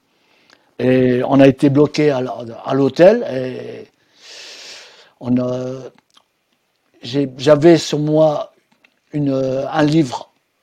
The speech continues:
du maître, du grand maître Myung Jae Nam et je l'ai, je l'ai contacté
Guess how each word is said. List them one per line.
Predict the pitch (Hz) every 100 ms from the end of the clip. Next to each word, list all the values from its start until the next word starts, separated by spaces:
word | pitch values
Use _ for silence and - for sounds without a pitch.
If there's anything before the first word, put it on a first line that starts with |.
| _
du | 123 123
maître, | 127 143 120 123 123
du | 123
grand | 123 147
maître | 151 139 127
Myung | 131 147
Jae | 123 131
Nam | 139 202 233 - _
et | 147 175
je | 139 151
l'ai, | 147 131 117 -
je | 131
l'ai | 147
contacté | 147 135 123 - 196